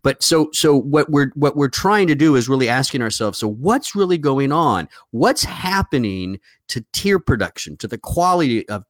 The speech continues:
tears, to the evapora-, uh, evaporation of tears? Um, and is there something we can do to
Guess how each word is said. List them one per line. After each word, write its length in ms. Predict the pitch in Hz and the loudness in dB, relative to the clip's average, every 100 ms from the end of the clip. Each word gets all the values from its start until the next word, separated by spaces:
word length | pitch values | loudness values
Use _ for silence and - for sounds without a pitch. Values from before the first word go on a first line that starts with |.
| _ | _
tears, 400 | 98 82 76 - - - | -10 -10 -12 -16 -20 -12
to 100 | - | -4
the 140 | 131 127 | 0 0
evapora-, 680 | 143 - 143 139 170 214 | 0 0 0 4 2 2
uh, 180 | 147 120 | 2 2
evaporation 640 | 117 135 151 208 262 175 | 2 2 4 4 4 4
of 160 | 117 - | 0 -2
tears? 520 | - 104 80 64 - _ - _ | -6 -4 -6 -8 -14 _ -20 _
Um, 400 | 104 110 104 101 - | -4 -2 -2 -4 -2
and 140 | 127 | 0
is 160 | 135 131 | 2 2
there 100 | 139 | 2
something 420 | - 185 185 160 | 2 0 2 2
we 140 | 143 139 | 2 0
can 180 | 135 | -2
do 160 | 123 | 2
to 80 | 127 | 0